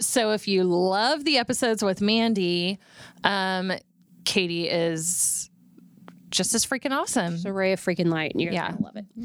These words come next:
Speaker 2: Um, and so perfect for our Badass of the Week this week because we are talking about feeling good.
Speaker 1: Feel good.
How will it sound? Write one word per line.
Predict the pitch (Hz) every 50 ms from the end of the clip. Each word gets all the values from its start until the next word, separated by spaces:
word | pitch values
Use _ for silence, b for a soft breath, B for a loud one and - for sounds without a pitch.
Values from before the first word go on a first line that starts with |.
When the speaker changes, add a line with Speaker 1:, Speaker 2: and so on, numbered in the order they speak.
| B B B B B B B B - -
Speaker 2:
Um, | 226 262 269 269 277 277 277 - _ _ _ _ _ - - - - _ _ _ _ - - - -
and | - 233 226 202
so | - - 220 208
perfect | 202 - 190 - - 170 - -
for | - 190 180
our | 170 160
Badass | 165 160 160 165 165 - -
of | 165
the | 165
Week | 160 180 185 180 -
this | 175 - -
week | 165 165 170 196 -
because | - 180 - - 190 180 180 175 170 -
we | - 196 196 208
are | 262
talking | 269 - 185 165 - - 185 202 208
about | 175 151 160 - -
feeling | - - - 156 147 147 147 143 151 160 170 185 208 208 - 202
good. | 175 190 190 240 302 220 151 - - 165 - _ _ _ _ - - _ _ - - -
Speaker 1:
Feel | 359 349 349 349 349 349 - - -
good. | - 311 294 285 302 302 294